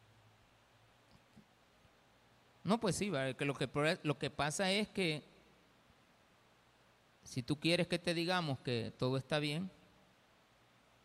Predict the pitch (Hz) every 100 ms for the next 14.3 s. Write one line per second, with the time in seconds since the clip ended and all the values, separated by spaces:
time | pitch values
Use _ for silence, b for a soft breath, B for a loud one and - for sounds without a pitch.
0 | - - 143 151 120 - - - - -
1 | - - - - - - _ _ _ -
2 | 117 139 156 160 143 156 151 156 160 160
3 | 139 147 160 143 120 120 147 139 180 196
4 | 208 208 202 - - - 147 170 170 165
5 | 156 147 208 233 233 175 156 147 156 156
6 | 226 - - - - - - - - -
7 | - _ _ _ _ _ _ _ _ _
8 | _ _ _ _ _ _ _ _ _ -
9 | - - 143 - 220 214 214 202 202 247
10 | 277 254 214 - 143 165 190 196 180 170
11 | 170 139 - 139 127 - 127 - 202 233
12 | 214 190 - 143 185 208 202 185 147 151
13 | 151 151 170 165 156 170 156 151 151 139
14 | 127 - 98